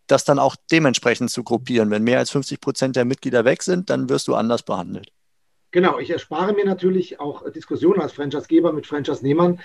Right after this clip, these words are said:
Speaker 2: wenn ich solche objektiv überprüfbaren Kriterien, die nicht auf ein Verschulden zurückgeführt werden können. Also sonst habe ich die Diskussion, ja, okay, der hat niedrigere Umsätze als ich, aber der hat einfach auch nicht die, die Marketingkosten gehabt, der hat nicht das gleiche betrieben, den gleichen Aufwand und schon komme ich in so eine Diskussion rein.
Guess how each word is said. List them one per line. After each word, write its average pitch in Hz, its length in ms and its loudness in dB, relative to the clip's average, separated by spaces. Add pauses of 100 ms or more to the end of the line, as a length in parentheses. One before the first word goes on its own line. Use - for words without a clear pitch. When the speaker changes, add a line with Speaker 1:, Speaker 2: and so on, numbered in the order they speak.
(240)
Speaker 2:
wenn 156 160 -4
ich - 260 -6
solche 160 360 0
objektiv 180 440 -6
überprüfbaren 185 960 -2 (240)
Kriterien, 175 460 4
die 156 100 -8
nicht 190 300 -6
auf 156 260 -8
ein 156 220 -4
Verschulden 190 440 -4
zurückgeführt 143 520 -6
werden 127 220 -4
können. 135 180 -4
Also 123 200 -8
sonst 151 300 -4
habe 247 160 -4
ich 151 60 -4
die 151 80 -14
Diskussion, 165 560 2 (280)
ja, 143 160 -2
okay, 185 300 6
der 170 160 4
hat - 140 -2
niedrigere 151 380 0
Umsätze 156 460 -2
als 143 200 -10
ich, 170 160 -4
aber 139 100 -6
der 139 140 -4
hat 160 120 -8
einfach 156 300 -10
auch 139 160 -4
nicht 143 220 -4
die, 147 260 -2
die 139 140 -6
Marketingkosten 180 1400 2
gehabt, 156 280 2
der 151 120 4
hat 143 100 -6
nicht 170 240 2
das 165 160 0
gleiche 156 400 0
betrieben, 170 480 -4
den 151 140 0
gleichen 147 260 -2
Aufwand 170 540 2
und 143 100 -6
schon 175 200 6
komme 175 200 4
ich 175 80 -2
in 170 140 -4
so 151 100 -2
eine 156 100 -2
Diskussion 139 540 -2
rein. 175 380 0